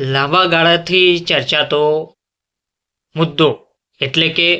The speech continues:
આંગણવાડી બહેનોના પગારમાં વધારો. તો મિત્રો,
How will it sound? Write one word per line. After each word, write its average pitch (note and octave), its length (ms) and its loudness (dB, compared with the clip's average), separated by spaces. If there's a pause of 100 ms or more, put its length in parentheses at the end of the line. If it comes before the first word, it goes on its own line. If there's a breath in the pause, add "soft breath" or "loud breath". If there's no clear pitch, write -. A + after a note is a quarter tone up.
(600 loud breath)
આંગણવાડી F3+ 800 2
બહેનોના C#3 840 -4
પગારમાં B2+ 920 -2
વધારો. C3 520 -12 (1300 soft breath)
તો C#3+ 80 -6
મિત્રો, D#3 340 2